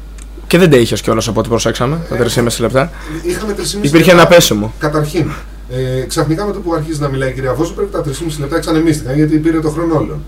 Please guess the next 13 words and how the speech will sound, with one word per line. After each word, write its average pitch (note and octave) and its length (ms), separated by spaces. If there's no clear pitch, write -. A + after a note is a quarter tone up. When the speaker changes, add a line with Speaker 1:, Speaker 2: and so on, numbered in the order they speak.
Speaker 2:
Οπότε, F#3+ 340
αναγκαστικά, E3+ 420
από D#3+ 120
ό,τι D#3 100
έμαθα D#3 220
εκ D3 80
των C3+ 120
υστέρων, D3+ 260
κόψανε D3+ 280
και D3+ 80
ένα - 140
βίντεο, D3+ 320
δηλαδή, D3+ 480